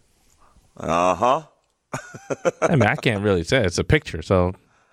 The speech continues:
Speaker 2: I'd have to be there in person to be really wowed by it.
Speaker 1: Well, if you keep looking, and we'll give you a chance through the, throughout the remainder of this show, there's video of them walking on the field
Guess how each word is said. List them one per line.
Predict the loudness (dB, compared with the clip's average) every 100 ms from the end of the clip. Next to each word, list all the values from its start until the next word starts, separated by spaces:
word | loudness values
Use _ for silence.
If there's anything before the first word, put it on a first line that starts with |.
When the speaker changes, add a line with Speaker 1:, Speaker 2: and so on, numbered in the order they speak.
| _ -6
Speaker 2:
I'd | 0 0
have | 0
to | 0
be | 2
there | 4 2
in |
person | 2 0 0 -6
to | -2
be | 0 4
really | 4 4
wowed | 2 2 2 0 -4 -6
by | -4 -4
it. | -6 -4
Speaker 1:
Well, | 2 4 6 2 0 -6 0
if | 0 0
you | -6 -6
keep | -4 -6 0
looking, | 0 0 -4 -4
and | 0 2 2 0
we'll | -2
give | -2 -6
you | 0 0
a |
chance | 0 2 4 2 0
through | -6 -4 -4 -2
the, | 0 4 4 2 -2
throughout | -2 0 0
the | 0
remainder | -6 -2 -2 0 0
of | 0 0
this | -4
show, | -2 0 2 0 -4 -14 -16 -2
there's | -2 -2
video | -6 0 2 2 2 0
of | 0
them | -2 -2 -2 0
walking | 2 2 2 -6 -2
on | -2 -4
the |
field | -8 -6 -4 -6 -8 -18